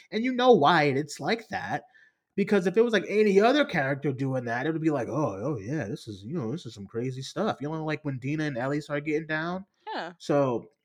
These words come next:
Speaker 1: I don't know, man. I
Speaker 2: It's,
Speaker 1: just, y'all,
Speaker 2: and
Speaker 1: y'all
Speaker 2: that
Speaker 1: need
Speaker 2: is
Speaker 1: to
Speaker 2: purely because men weren't happy that Abby didn't meet whatever fucking weird, you know, uh, beauty standard they have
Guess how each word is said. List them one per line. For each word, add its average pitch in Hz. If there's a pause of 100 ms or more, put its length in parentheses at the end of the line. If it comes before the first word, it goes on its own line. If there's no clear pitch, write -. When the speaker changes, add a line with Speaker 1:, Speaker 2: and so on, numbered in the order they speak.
(320)
Speaker 1:
I 196
don't 104
know, 95
man. 95
I 147
Speaker 2:
It's, 147
Speaker 1:
just, -
y'all, 135 (120)
Speaker 2:
and 277
Speaker 1:
y'all 269
Speaker 2:
that 285
Speaker 1:
need 262
Speaker 2:
is 349
Speaker 1:
to -
Speaker 2:
purely 277
because 175 (640)
men 214 (260)
weren't 190
happy 185 (100)
that 180
Abby 180
didn't 208
meet 185
whatever 170
fucking 185
weird, 175 (1080)
you 240
know, 165 (120)
uh, 180
beauty 202
standard 180
they 180
have 160